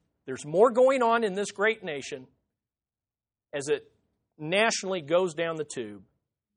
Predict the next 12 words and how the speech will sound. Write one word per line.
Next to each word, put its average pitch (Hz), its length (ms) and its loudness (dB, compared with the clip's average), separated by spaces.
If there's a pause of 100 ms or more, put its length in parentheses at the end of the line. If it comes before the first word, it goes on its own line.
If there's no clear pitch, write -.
(340)
There's 135 300 -2
more 196 300 6
going 208 340 2
on 175 200 -2
in 165 100 -6
this 156 160 -6
nation, 156 440 -6 (100)
and 123 100 -12
it's 113 140 -12
around 156 420 -2
the 185 80 -2
world, 160 380 -2